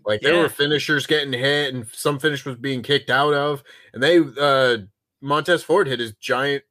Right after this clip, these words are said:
Speaker 1: frog splash, and I was like, "Are they gonna win the tag titles?" And they
Speaker 2: Mm-hmm.
Speaker 1: pulled him out of the ring and stuff. And they got me a few times where I was like, "This is just a really fun match." It's a fun match that I'm interested in,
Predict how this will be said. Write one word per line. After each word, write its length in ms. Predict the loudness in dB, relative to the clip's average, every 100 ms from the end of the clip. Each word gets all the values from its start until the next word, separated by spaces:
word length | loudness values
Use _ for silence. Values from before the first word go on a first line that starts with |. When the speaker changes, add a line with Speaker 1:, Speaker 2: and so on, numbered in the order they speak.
| _
Speaker 1:
frog 300 | -4 -4 -2
splash, 280 | -4 -6 -4
and 80 |
I 40 | -8
was 100 | -6
like, 80 | -6
"Are 100 | -4
they 80 |
gonna 140 | 0 2
win 140 | 2
the 60 | 2
tag 260 | 0 0
titles?" 420 | 0 -2 0 -4 -10 _ _ -8
And 140 | -4
they 60 | -4
Speaker 2:
Mm-hmm. 80 | 0
Speaker 1:
pulled 160 | 0
him 80 | 0
out 160 | -2 0
of 40 |
the 60 | 0
ring 280 | 0 -2 -4
and 80 | -4
stuff. 260 | -2 -2
And 80 | -2
they 80 | 0
got 280 | 2 0 0
me 100 | -2
a 60 |
few 180 | -2 -6
times 380 | -2 -2 -2 -4
where 80 | -6
I 40 |
was 100 | -8
like, 160 | -8 -2
"This 200 | 0 0
is 60 | -6
just 160 | -10 -10
a 60 |
really 360 | -4 2 2 0 -6
fun 260 | -2 -2
match." 480 | -2 -2 -2 -6 -18 _ _ _
It's 80 | -10
a 80 | -6
fun 320 | 0 2 4
match 400 | 4 4 2 0
that 100 | -2
I'm 160 | 0 -2
interested 480 | -4 -6 -4 -2 0
in, 320 | 0 -2